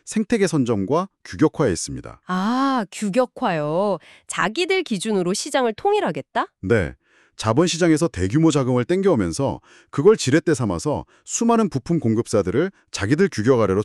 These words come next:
Speaker 1: 쫙 줄 세우려는 겁니다.
Speaker 2: 부품사들을 장악하는 거군요.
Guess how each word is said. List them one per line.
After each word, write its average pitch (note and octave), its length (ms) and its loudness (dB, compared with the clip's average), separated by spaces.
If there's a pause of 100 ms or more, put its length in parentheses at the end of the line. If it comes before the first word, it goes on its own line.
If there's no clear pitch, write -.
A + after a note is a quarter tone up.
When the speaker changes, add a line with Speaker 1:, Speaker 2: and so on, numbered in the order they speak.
Speaker 1:
쫙 - 220 -6
줄 C3 160 0
세우려는 C#3+ 380 2
겁니다. A#1+ 480 -12
Speaker 2:
부품사들을 A#3+ 840 2
장악하는 G3 640 -2
거군요. D3+ 560 -6